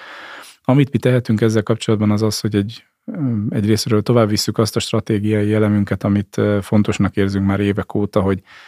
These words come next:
hogy merjünk kísérletezni, innovációkban gondolkodni, és innovációs partnerévé tudjunk válni az ügyfeleinknek,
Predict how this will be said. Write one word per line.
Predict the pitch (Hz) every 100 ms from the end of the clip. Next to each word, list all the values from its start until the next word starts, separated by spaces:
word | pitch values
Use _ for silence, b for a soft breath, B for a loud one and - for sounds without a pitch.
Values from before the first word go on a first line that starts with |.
| B B B B _ _
hogy | - 98
merjünk | 113 117 107
kísérletezni, | 98 117 117 104 98 104 95 98 101 - _
innovációkban | - 113 104 101 98 - 98 101 98
gondolkodni, | 107 104 101 92 98 101
és | -
innovációs | 110 101 95 - 101 -
partnerévé | - 101 92 101 98 95 98
tudjunk | 92 104 92 98
válni | - 98 95
az | 92
ügyfeleinknek, | 101 - 120 123 127 123 135 131